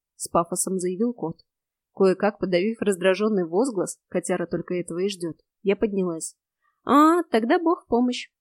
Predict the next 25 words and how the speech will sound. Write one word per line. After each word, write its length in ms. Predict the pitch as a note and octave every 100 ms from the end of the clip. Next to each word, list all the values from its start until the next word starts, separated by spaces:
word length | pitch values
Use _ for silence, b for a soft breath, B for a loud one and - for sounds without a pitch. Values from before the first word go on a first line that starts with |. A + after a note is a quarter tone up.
| _
Пошли, 260 | C4 - F#4+
Костя, 340 | - A3+ -
нас 200 | G3+ G#3
в 40 | -
подвале 380 | G#3 G#3 G3
заждались". 560 | F3 F3 F3 E3 E3+ - _ _ _ -
"Стой, 540 | - - C5 G4+ E4+
негодная! 840 | G#4 C5 B4+ B4 F#4+ F4+ F4+ E4 C#4+ _ _
Ключника 560 | - B4+ F#4 - G4+ G#4
на 120 | G#4
твою 220 | G#4+ G4+
голову!" 560 | D#4+ G4 F4+ F4+ F4+ - _ _ _ _ _
взвыл 380 | G#3 F#3+ F3+ G3
Васька. 420 | F#3 F3+ - F3+ F#3 _ -
"Нельзя 560 | A4 C5 A4+ A#4 G4
их 60 | G4
всех 260 | - B4
выпускать!" 680 | F#4+ F#4+ A4 - F4+ D4+ B3 _ _ _ _ -
"Да 200 | F#3 G3
уж 140 | C4+
разберусь", 580 | F#4 F#4 F#4 D#4+ D4 - _ _ - A3
хмыкнула 380 | G3+ F#3+ F3+
я, 220 | F3 F3+ B3+
внутренне 500 | G3 F3+ - G3 G3
напрягаясь. 640 | G3+ G#3 F#3 E3 D#3 -